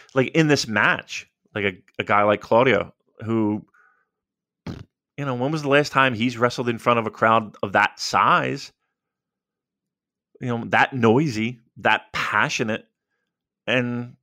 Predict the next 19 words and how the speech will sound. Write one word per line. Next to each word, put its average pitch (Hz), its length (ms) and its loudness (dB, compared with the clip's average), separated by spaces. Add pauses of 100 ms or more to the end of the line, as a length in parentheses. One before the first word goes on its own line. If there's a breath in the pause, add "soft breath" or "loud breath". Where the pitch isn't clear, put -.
(140)
you 165 60 -2
know, 120 260 2
everybody 120 360 2
was 107 200 -2
want-, 101 420 -2
wanting 98 280 0
the, 92 100 -4
the 90 180 -6
giant 90 420 -6
swing, 160 760 -2
and 90 220 -8
everybody 95 360 -4
wanted, 95 380 -6 (760 soft breath)
you 135 80 2
know, 113 60 6
everybody 120 340 4
knew 110 180 6
all 110 460 6
the, 92 180 -6